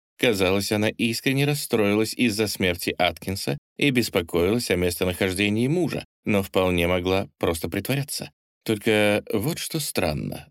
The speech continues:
миссис Уотсон не слишком-то тревожилась о муже, когда спала с другим мужчиной, однако стоило ему исчезнуть, тут же заволновалась». Нахмурившись, Олдрейд пожал плечами.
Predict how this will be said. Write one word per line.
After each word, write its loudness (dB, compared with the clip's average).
миссис -2
Уотсон -2
не 0
слишком-то -2
тревожилась 0
о -2
муже, -2
когда 0
спала 0
с -2
другим 0
мужчиной, -2
однако -2
стоило 0
ему 2
исчезнуть, -2
тут 0
же 2
заволновалась». 0
Нахмурившись, 0
Олдрейд 2
пожал 2
плечами. -2